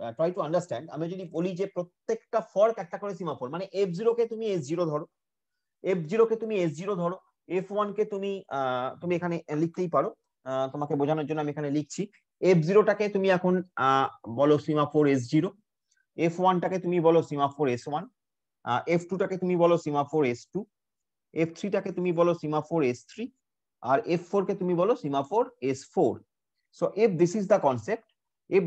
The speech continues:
this is the concept, তাহলে, আহ, তুমি আমাকে এবার বলো প্রসেস পি জিরো সে যখন ইটিং স্টেটে যাবে তার কোন কোন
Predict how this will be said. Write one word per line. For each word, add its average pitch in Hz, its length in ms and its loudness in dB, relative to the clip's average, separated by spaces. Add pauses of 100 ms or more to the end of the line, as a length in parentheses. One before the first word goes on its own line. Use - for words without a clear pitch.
this 160 180 2
is 170 120 -6
the 165 140 4
concept, 120 380 -2 (640)
তাহলে, 190 320 4 (600)
আহ, 113 200 0 (100)
তুমি 220 220 6
আমাকে 190 220 2
এবার 135 140 6 (100)
বলো 139 120 -2 (420)
প্রসেস 175 340 2 (140)
পি 240 80 0 (140)
জিরো 139 180 0 (460)
সে 220 140 0 (160)
যখন 247 200 2 (320)
ইটিং 262 200 0 (100)
স্টেটে 165 320 0
যাবে 110 200 0 (400)
তার 208 120 4 (100)
কোন 233 120 8 (100)
কোন 262 100 8